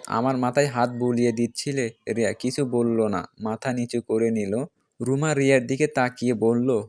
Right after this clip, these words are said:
"রুমা, যাও, রাতে ঘুমাতে পারো নাই, ঘুমাতে যাও। সারা রাত আমার জন্য এত কষ্ট করেছো, তার জন্য ধন্যবাদ।"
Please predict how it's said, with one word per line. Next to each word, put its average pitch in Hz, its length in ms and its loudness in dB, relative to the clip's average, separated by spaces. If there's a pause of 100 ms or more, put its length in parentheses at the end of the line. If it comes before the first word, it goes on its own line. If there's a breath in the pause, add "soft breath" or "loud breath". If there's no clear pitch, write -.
(140)
"রুমা, 101 300 -4 (400)
যাও, 127 320 4
রাতে 120 340 0
ঘুমাতে 120 520 -2
পারো 117 260 4
নাই, 139 180 0 (340)
ঘুমাতে 127 460 0
যাও। 101 260 4
সারা 113 360 0
রাত 113 240 2
আমার 120 340 -2
জন্য 123 260 -2
এত 113 200 -2 (120)
কষ্ট 113 300 -2
করেছো, 131 460 -2 (380 soft breath)
তার 127 240 4
জন্য 127 260 -2 (120)
ধন্যবাদ।" 107 560 -2